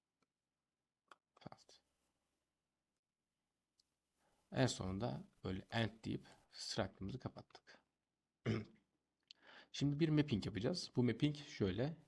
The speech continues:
User'ı eğer, e, yani bu kullanıcı, buradaki kullanıcı eğer oy kullandıysa bunu bire atıyor.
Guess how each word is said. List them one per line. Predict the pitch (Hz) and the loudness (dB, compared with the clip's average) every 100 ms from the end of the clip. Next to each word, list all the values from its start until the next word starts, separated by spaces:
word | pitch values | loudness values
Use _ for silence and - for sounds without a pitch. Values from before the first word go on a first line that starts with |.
| - | -2
User'ı | 110 117 113 107 120 - | 6 6 6 2 2 2
eğer, | 104 107 107 - - - | 4 4 0 -10 -16 -12
e, | 98 98 92 98 | -10 -8 -8 -6
yani | 95 98 101 | -2 0 -2
bu | - | 2
kullanıcı, | 117 98 90 87 135 - _ _ | 4 4 2 -2 -4 -8 _ _
buradaki | 95 92 - - | -4 -4 -8 -6
kullanıcı | - 98 90 92 135 147 _ _ _ _ _ _ _ _ - _ _ _ | 0 2 0 -4 -8 -8 _ _ _ _ _ _ _ _ -20 _ _ _
eğer | 104 107 113 - - - _ - - | 8 10 8 6 -8 -12 _ -20 4
oy | 107 107 | 6 6
kullandıysa | - 104 107 113 160 - 165 170 - - _ - | 4 8 10 10 6 6 4 2 -2 -20 _ 2
bunu | 117 135 113 | 4 4 4
bire | 98 95 - - _ _ | 4 2 -4 -20 _ _
atıyor. | - - 95 135 | -4 -2 -2 -2